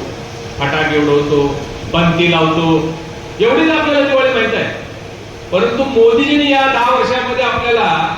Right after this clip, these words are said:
पाच पंचवीस वेळा दिवाळी करायला लावलेली आहे. उदाहरण तुम्हाला मी देतो,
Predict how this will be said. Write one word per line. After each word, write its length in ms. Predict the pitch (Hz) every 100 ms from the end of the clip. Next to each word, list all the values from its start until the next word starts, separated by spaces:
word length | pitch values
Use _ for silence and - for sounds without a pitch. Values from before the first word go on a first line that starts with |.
| - - - - -
पाच 560 | 143 196 226 226 226 185
पंचवीस 480 | 180 170 185 214 180
वेळा 200 | 175 196
दिवाळी 400 | 175 170 160 160
करायला 240 | 139 135
लावलेली 320 | 135 139 -
आहे. 100 | 139 - - - - - - - - - - - -
उदाहरण 320 | 180 240 262
तुम्हाला 360 | - 226 214 208
मी 140 | 165
देतो, 240 | - -